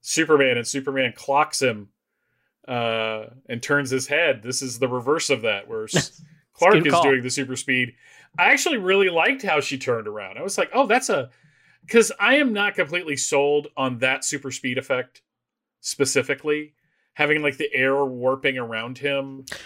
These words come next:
Speaker 2: I, I agree. I don't really, I think they add that just to kinda add something to it.
Speaker 1: Yeah.
Speaker 2: Like, I, I never really liked that. I, I liked how there, people are just still and he
Speaker 1: Mm-hmm.
Speaker 2: moves. And you don't need to see the air moving. Or, like, of course, he just speeds through. But I,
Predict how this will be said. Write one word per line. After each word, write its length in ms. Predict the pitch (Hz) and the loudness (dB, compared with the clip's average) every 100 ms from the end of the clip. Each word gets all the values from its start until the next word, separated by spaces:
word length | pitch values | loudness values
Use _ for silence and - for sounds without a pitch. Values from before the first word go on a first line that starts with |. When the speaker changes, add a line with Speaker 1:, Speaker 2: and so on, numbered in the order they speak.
| - 180 | -16 -6
Speaker 2:
I, 320 | 220 262 254 | -2 0 0
I 120 | - 262 | 0 -4
agree. 720 | 277 196 170 190 262 240 147 | -4 -6 -6 -4 -4 -4 -2
I 140 | 175 | -4
don't 200 | 254 254 | -4 -8
really, 380 | 226 240 208 - _ _ _ _ _ _ _ - | -8 -6 -6 -8 _ _ _ _ _ _ _ -2
I 100 | 202 | 0
think 220 | - 277 | -2 -2
they 140 | 226 214 | -2 0
add 260 | 156 185 | -2 -2
that 100 | 202 | -4
just 220 | 190 185 | -4 -10
to 60 | - | -6
kinda 140 | 175 - | -6 -4
add 200 | 143 165 | -2 -2
something 400 | 160 170 170 156 135 | -2 -4 -2 -2 -2
to 240 | 131 139 | -2 0
it. 160 | 185 208 | 2 2
Speaker 1:
Yeah. 100 | 156 | 0
Speaker 2:
Like, 140 | 151 | 2
I, 120 | 165 | 0
I 80 | 165 | 0
never 220 | 170 208 233 | -4 -4 -4
really 220 | 208 190 156 | 0 2 2
liked 360 | 147 160 _ | 0 -4 _
that. 220 | 127 117 | -6 -4
I, 80 | 127 | -2
I 180 | 147 156 | -2 -2
liked 260 | 175 208 208 | 0 0 -2
how 80 | |
there, 160 | 196 165 | -2 -4
people 360 | - 180 190 185 | -6 -10 -2 0
are 60 | |
just 360 | 151 147 - - | 0 -2 -4 -8
still 500 | - 156 147 117 123 | -2 0 2 0 -6
and 100 | 131 | -6
he 120 | 147 | -4
Speaker 1:
Mm-hmm. 160 | 139 127 | -2 -4
Speaker 2:
moves. 420 | 113 110 127 - _ _ _ _ | -6 -8 -8 -8 _ _ _ _
And 140 | 151 151 | 0 4
you 80 | 180 | 2
don't 160 | 202 | 2
need 220 | 165 190 | 0 0
to 60 | 156 | 0
see 200 | - 180 | 0 -2
the 180 | 160 - | -6 -6
air 260 | 143 156 156 | -2 0 0
moving. 440 | 143 120 110 117 127 | -2 -6 -10 -10 2
Or, 240 | 180 180 | 4 6
like, 180 | 151 139 | 2 0
of 140 | 131 | -4
course, 240 | - 135 - | -4 -2 -2
he 140 | 147 | -6
just 200 | 135 - | -8 -10
speeds 340 | - 131 120 - | -8 -8 -8 -6
through. 180 | 143 | -4
But 100 | 131 | -2
I, 80 | 143 | -2